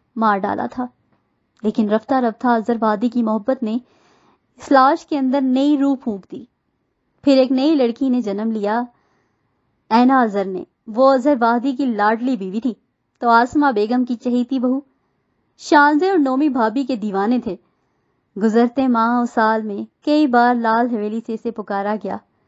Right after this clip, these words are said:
लेकिन वो अपने कानों पर हाथ धर लेती थी। शुरू शुरू में इसे अजहर से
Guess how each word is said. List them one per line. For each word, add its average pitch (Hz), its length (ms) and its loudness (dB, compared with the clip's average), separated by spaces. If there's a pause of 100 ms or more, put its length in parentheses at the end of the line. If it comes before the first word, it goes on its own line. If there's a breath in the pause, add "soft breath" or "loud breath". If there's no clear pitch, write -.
(380)
लेकिन 226 280 2
वो 240 60 0
अपने 240 220 0
कानों 226 320 0
पर 247 160 0
हाथ 226 240 2 (120)
धर 214 120 -2
लेती 202 300 -8
थी। 208 180 -16 (1000)
शुरू 320 340 2
शुरू 311 280 2
में 302 140 2
इसे 294 200 0
अजहर 277 300 2
से 262 400 -2